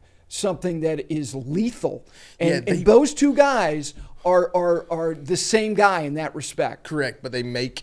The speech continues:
Speaker 2: everyone around them, whether it's the sport or their life, better. Um, obviously, we know Fred. Like, I loved that, you know, like, so I met Fred first, and Fred Whitfield, and he's like,
Speaker 1: Yep.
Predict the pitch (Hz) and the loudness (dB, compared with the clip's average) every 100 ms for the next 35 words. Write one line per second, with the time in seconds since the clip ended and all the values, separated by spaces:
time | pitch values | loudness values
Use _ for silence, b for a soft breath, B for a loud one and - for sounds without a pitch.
0 | - 120 131 127 135 139 131 107 117 117 | -10 -8 -6 -4 -6 -6 -8 -10 -8 -8
1 | 110 110 117 110 107 - - _ - - | -10 -10 -8 -8 -10 -12 -14 _ -14 -12
2 | - 131 139 147 - - 110 120 117 107 | -8 -4 -2 -2 -8 -12 -10 -8 -6 -6
3 | 104 - - - - 113 80 67 - _ | -8 -12 -20 -20 -12 -10 -8 -10 -16 _
4 | - _ _ _ _ - - 117 110 104 | -20 _ _ _ _ -20 -12 -10 -10 -14
5 | 107 b b 120 117 127 113 101 - 123 | -20 b b -8 -8 -10 -10 -12 -12 -10
6 | 120 117 - 127 120 117 113 b b b | -8 -8 -8 -8 -6 -6 -10 b b b
7 | 123 120 113 113 117 127 117 110 113 95 | -4 -2 -2 -4 -4 -4 -6 -8 -8 -8
8 | - - - _ - 127 110 104 - - | -16 -20 -20 _ -12 -6 -6 -6 -10 -6
9 | 117 101 98 113 131 - 127 113 - 107 | -4 -4 -10 -6 -6 -6 -6 -6 -8 -10
10 | 104 - 107 104 b b b - 131 113 | -10 -12 -16 -18 b b b -6 -4 -4
11 | 113 - 120 110 110 113 113 110 147 | -6 -8 -10 -8 -10 -8 -6 -4 -4